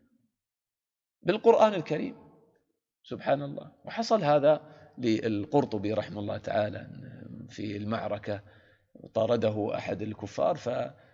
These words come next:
أو في، في واقعة كذا، فقرأ آيات من القرآن فاختفى عنه، فبدأ يقول: "هذا جني" أو كذا. سبحان الله.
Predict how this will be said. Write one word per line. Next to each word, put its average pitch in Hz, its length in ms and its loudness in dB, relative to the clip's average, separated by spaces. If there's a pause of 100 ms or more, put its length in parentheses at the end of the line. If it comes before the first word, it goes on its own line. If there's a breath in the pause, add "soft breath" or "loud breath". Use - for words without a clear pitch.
(240 soft breath)
أو 101 260 -2
في، - 280 -6
في - 240 -10
واقعة 107 460 -2
كذا، 123 320 -2
فقرأ 131 580 2
آيات 120 260 -2
من 113 80 -2
القرآن 113 480 0
فاختفى - 640 -2
عنه، 104 380 -8 (640)
فبدأ 117 400 2
يقول: 120 320 0
"هذا 113 200 0
جني" 110 420 0
أو 98 120 -4
كذا. 95 400 -6 (520)
سبحان - 380 -4
الله. 220 300 -12